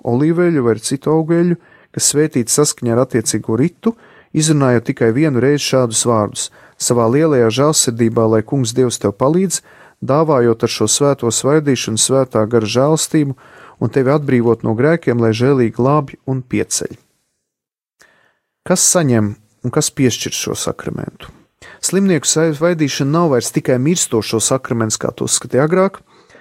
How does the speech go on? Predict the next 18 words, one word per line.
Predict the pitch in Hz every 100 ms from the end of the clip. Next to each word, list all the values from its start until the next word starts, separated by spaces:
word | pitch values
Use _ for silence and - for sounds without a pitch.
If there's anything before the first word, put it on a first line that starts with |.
| _ _ _ -
tāpēc | 127 135 123 -
arī | 123 120
laiks | 139 165 -
to | - 113
saņemt | - 156 139 117
ir | 120
noteikti | 131 160 - 147 127 -
pienācis | - 143 127 113 117
jau | 110
tad, | 156 -
kad | -
ticīgais | 143 - 120 117 -
sāk | -
atrasties | 135 135 - 120 -
nāves | 131 123 113 -
briesmas, | 131 156 - 117 -
slimība, | 131 147 156 151 151 -
briesmās, | - 123 151 - 156 131